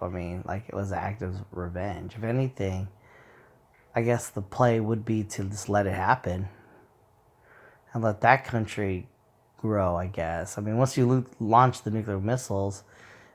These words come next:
um, it's game over, really. I mean, I, I think it's like a thousand years you can't come back to that area. So, I mean, if half the world is gone, why would you shoot the other half?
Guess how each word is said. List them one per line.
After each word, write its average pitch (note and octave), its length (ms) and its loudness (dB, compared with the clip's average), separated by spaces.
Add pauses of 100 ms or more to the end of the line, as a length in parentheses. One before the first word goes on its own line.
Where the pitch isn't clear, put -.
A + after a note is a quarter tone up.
(340)
um, F#2+ 640 -4 (260)
it's A2 140 -6
game G#2 260 0
over, F#2+ 480 0 (160)
really. A#2 460 -4
I F#2+ 160 -6
mean, F#2+ 280 -8
I, G#2 200 -2
I G#2 80 0
think B2+ 240 -4
it's A2+ 100 -6
like G2+ 100 -2
a F#2 60 -2
thousand A2 540 4
years G#2+ 420 0
you G2+ 80 -6
can't G2+ 240 -4
come G2 140 -4
back F#2+ 260 -2
to - 60 -10
that F2 240 -2
area. F#2 440 -4 (760)
So, G2+ 680 0
I G2 40 -6
mean, G2 440 -2 (1600)
if - 80 -10
half - 320 6
the A#2+ 80 4
world A#2 320 4
is G2 140 -4
gone, A2 420 2
why G#2 100 4
would A#2 180 2
you G#2 60 -2
shoot A2+ 260 -4
the A2+ 140 2
other G#2 160 2
half? D#2 460 -8